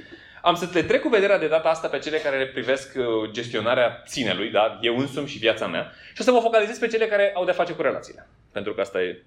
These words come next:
uh, lucru pe care, asta e tema și dominantă, dar și asupra căreia aș vrea să ne oprim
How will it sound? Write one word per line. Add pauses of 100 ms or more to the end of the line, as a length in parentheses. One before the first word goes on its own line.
(560)
uh,
lucru
pe
care, (260)
asta
e
tema
și
dominantă, (720)
dar
și
asupra
căreia
aș
vrea
să
ne
oprim